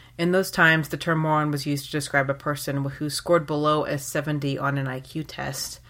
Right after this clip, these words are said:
and a score of ninety-eight is needed to be considered normal. It was stated that Joe's score was a forty-six. Despite all of this, the jury declared Joe Arity sane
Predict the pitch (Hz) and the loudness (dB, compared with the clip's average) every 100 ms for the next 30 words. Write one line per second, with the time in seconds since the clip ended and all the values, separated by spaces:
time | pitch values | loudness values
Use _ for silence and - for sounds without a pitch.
0 | - - - - 160 156 - - 185 156 | -20 -20 -20 -4 -2 -2 -2 4 4 4
1 | 151 151 147 147 156 - 135 143 143 135 | 2 0 -2 -2 -4 -6 -8 -6 -8 -8
2 | - 139 135 135 - 135 131 135 135 131 | -10 -10 -8 -10 -10 -10 -8 -8 -6 -8
3 | 127 - - - - - 170 165 160 - | -12 -18 -20 -20 -20 -8 -4 -2 -2 0
4 | 156 156 143 - 151 143 - 151 147 139 | 0 0 -2 -2 -2 -2 -4 -2 0 2
5 | 143 139 139 139 - 151 139 135 - 123 | 0 0 -4 -6 -4 -4 -4 -4 -4 -4
6 | - - - - - - 156 - 160 147 | -4 -8 -10 -16 -10 -6 -4 0 0 0
7 | 151 143 139 143 143 - - 143 151 143 | 0 -2 0 -2 -2 -6 -6 -2 2 2
8 | 139 139 139 - - 139 147 143 139 151 | 2 -2 -4 -8 -12 -6 -2 -2 -2 -2
9 | 143 143 143 139 135 - 151 139 135 143 | 2 2 2 0 -4 -6 -2 -2 0 -2